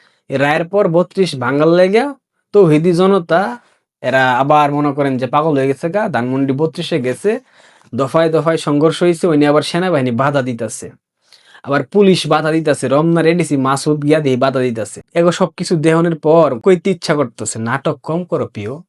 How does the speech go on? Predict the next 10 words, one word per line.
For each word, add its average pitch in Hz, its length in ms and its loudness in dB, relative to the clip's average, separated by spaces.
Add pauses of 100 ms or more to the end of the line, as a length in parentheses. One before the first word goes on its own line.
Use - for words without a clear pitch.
(480)
প্রথমবার 196 540 2
যখন 165 500 2 (100)
ঘোষণা 156 380 -4
দিয়া 156 160 2
বত্রিশ 147 420 -2
ভাঙছিল, 123 600 -2 (220)
তখন 180 240 2
তোমরা 190 240 2
কই 175 220 0
আছিলা? 107 420 -4